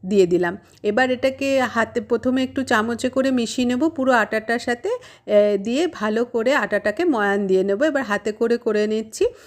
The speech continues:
খুব ভালো করে আটাটাতে ময়ানটা দিয়ে নেব। এই আটাটা ময়ান দিতে দিতে দেখুন কি সুন্দর রং চলে এসছে। এইভাবে হাতের মুঠো করে একটু দে-, দেখে নেবেন, এভাবে ঝুরঝুরিয়ে ভেঙে গেলে বুঝবেন ময়ানটা একদম রেডি হয়ে গেছে।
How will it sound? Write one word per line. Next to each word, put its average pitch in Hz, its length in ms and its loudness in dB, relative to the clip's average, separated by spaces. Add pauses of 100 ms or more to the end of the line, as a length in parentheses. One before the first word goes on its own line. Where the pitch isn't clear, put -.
(140)
খুব 254 240 0
ভালো 240 320 2
করে 269 240 2
আটাটাতে 233 560 0 (340)
ময়ানটা 214 480 2
দিয়ে 202 220 2
নেব। 160 300 -2 (1500)
এই 269 220 4
আটাটা 254 520 0
ময়ান 247 400 0
দিতে 254 240 -2
দিতে 262 260 -2
দেখুন 240 280 -2
কি 302 140 -4
সুন্দর 254 320 0
রং 233 240 0
চলে 240 320 2
এসছে। 247 320 -2 (360)
এইভাবে 247 640 2
হাতের 233 340 0
মুঠো 233 260 -2
করে 262 200 0
একটু 262 200 -4
দে-, 226 240 2
দেখে 226 300 2
নেবেন, 254 240 2
এভাবে 240 320 0
ঝুরঝুরিয়ে 233 520 0
ভেঙে 220 300 -2
গেলে 247 220 0
বুঝবেন 262 380 -2
ময়ানটা 214 400 -2
একদম 240 320 0
রেডি 214 280 2
হয়ে 180 200 -2
গেছে। 180 340 -6